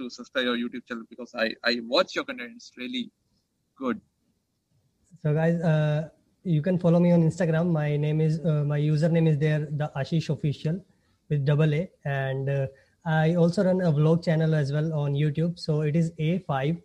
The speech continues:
Speaker 2: Shine, S H I N E.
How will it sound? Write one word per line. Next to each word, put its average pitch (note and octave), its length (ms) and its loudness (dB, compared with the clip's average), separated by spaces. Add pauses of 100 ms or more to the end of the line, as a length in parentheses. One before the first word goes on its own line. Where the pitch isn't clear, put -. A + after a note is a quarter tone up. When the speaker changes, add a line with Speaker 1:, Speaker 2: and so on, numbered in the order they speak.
(420)
Speaker 2:
Shine, C3+ 420 0 (480)
S D3+ 160 -2
H D#3+ 240 -2
I C#3+ 120 0
N C#3 280 -4
E. C3 180 -4